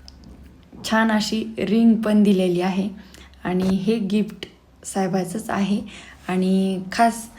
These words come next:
आत्तापर्यंत तरी साहेब स्वतःसाठी काहीच घेत नाहीत आणि कधी त्यांचं म्हणजे आप-, माझं तरी असतं हे घ्यायचं ते घ्यायचं, पण खरंच माणूस हा देव माणूस आहे आणि नशीब लागतं,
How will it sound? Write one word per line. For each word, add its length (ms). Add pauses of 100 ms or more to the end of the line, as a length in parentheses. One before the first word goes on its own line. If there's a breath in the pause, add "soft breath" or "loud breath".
(360 loud breath)
आत्तापर्यंत 720 (100)
तरी 200 (120)
साहेब 260
स्वतःसाठी 760
काहीच 440
घेत 340
नाहीत 340 (380 loud breath)
आणि 220 (100)
कधी 520
त्यांचं 380
म्हणजे 520 (100)
आप-, 320
माझं 480
तरी 180
असतं 380 (420 loud breath)
हे 140
घ्यायचं 420 (120)
ते 120
घ्यायचं, 420 (340 loud breath)
पण 180
खरंच 300 (840)
माणूस 540
हा 260
देव 320
माणूस 420
आहे 280 (720 loud breath)
आणि 580 (400 loud breath)
नशीब 360
लागतं, 560